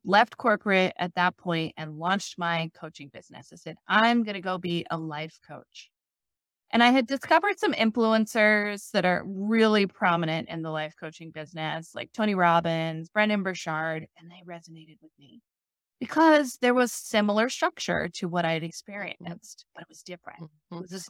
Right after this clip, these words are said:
Speaker 1: new flavor of structure that was this bridge for me into coaching, into this space of being authentic, into this space of speaking my truth, into this space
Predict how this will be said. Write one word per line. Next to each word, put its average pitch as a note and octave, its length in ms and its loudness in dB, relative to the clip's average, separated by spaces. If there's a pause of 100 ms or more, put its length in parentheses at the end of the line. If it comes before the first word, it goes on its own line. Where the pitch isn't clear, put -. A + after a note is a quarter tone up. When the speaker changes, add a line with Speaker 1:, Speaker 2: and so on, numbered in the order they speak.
Speaker 1:
new B3 160 4
flavor G3 600 2
of F3 160 0
structure - 800 -4 (420)
that F3+ 180 2
was E3+ 180 -4
this F3+ 200 -4 (140)
bridge G3 540 0
for F3+ 200 -4
me E3 560 0 (100)
into E3 1000 -4
coaching, A3+ 480 -6 (320)
into A3 300 0
this F#3+ 380 -2 (380)
space F#3+ 800 0 (100)
of D3+ 560 -2 (920)
being F3 560 0
authentic, - 760 -6
into F3 280 -6
this E3+ 200 -6
space E3 640 -6
of - 120 -16
speaking F#3 360 -4
my C#3 140 -4
truth, - 640 -6 (640)
into G3 300 2
this F3+ 200 0
space F3 800 -2